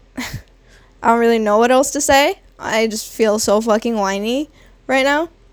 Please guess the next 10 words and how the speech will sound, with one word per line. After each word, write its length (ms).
I, 540
mm, 680
keep 200
fucking 320
whining. 440
Um, 540
I 160
hope 160
you 80
guys 640